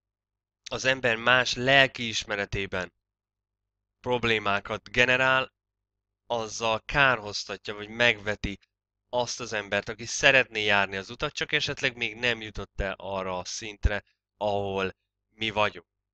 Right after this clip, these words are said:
Ezért érdemesebb az írást alapul venni, az alapján tanítani egymást, megmutatni, hogy ez van, ez az, ahogyan az utat kellene járni.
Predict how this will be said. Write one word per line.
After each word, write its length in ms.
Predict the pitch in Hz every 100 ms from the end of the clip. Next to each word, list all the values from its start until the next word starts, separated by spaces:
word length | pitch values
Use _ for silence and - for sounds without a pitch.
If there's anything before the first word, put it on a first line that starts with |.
| _
Ezért 380 | - 113 117 - -
érdemesebb 680 | 123 117 110 107 101 104 - _ _ _
az 240 | 113 110 -
írást 520 | 139 135 127 113 110 -
alapul 440 | 110 107 - 143
venni, 320 | 139 139 139 -
az 260 | 131 127
alapján 640 | 120 127 127 - 120 113 -
tanítani 560 | 113 104 98 101 98
egymást, 560 | 117 123 123 120 120 - _ _ 120
megmutatni, 600 | 127 120 113 113 107 104
hogy 160 | 101 101
ez 400 | 120 104 95 -
van, 280 | 135 131 - _ _ _
ez 220 | 143 131
az, 220 | 131 127
ahogyan 420 | - 117 110 117 113
az 140 | 104
utat 300 | 104 104 -
kellene 440 | - 101 95 95
járni. 440 | 95 107 104 90